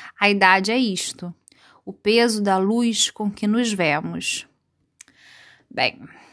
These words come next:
e é isso. Bem, bem, bem, bem. Virando a página, vocês têm aí, é, alguns exercícios que eu gostaria que vocês fizessem no caderno quando eu acabar essa explicação,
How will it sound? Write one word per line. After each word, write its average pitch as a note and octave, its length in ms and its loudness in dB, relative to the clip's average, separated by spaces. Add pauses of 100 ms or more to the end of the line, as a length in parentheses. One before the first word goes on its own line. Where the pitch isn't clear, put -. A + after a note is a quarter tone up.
(240)
e F#3+ 580 0 (1400)
é G#3+ 100 -4
isso. F#3 420 -6 (800)
Bem, F#3+ 220 2 (580)
bem, B3 360 0
bem, G#3+ 260 0
bem. D#3 340 -6 (360)
Virando A3+ 340 4
a G3+ 40 0
página, F3+ 680 2
vocês A#3 400 -4
têm B3+ 260 -2
aí, A3+ 520 -2
é, G#3+ 760 2 (1200)
alguns A#3+ 380 2
exercícios A#3 840 -2
que - 60 -8
eu A#3+ 60 -2
gostaria A#3 320 0
que A3 80 -10
vocês A3+ 220 -6
fizessem A3 460 -2
no G#3+ 120 -4
caderno G#3+ 680 0
quando A#3 260 -2
eu A#3 40 6
acabar A#3 520 4
essa A3+ 200 -2
explicação, A#3 680 -8